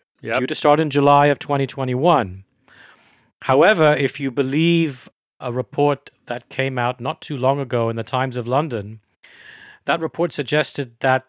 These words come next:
Speaker 2: this Olympics that has already been postponed is now unlikely to take place.
Speaker 1: Yeah.
Speaker 2: And the quote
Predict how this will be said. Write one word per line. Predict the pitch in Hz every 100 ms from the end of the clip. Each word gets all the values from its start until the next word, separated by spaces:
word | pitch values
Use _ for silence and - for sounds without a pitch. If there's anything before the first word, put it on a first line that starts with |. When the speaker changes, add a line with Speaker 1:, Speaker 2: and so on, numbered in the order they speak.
| -
Speaker 2:
this | 139 -
Olympics | 139 160 143 -
that | 127
has | 117
already | 127 135 175 175
been | 120 107
postponed | 117 - 113 110 117 131
is | 110
now | 123 131
unlikely | 139 143 135 131 131
to | -
take | - 113 -
place. | 117 107 98 - - - _ - - - _ -
Speaker 1:
Yeah. | 110 95
Speaker 2:
And | 143 143 143
the | 131
quote | - 175 202 196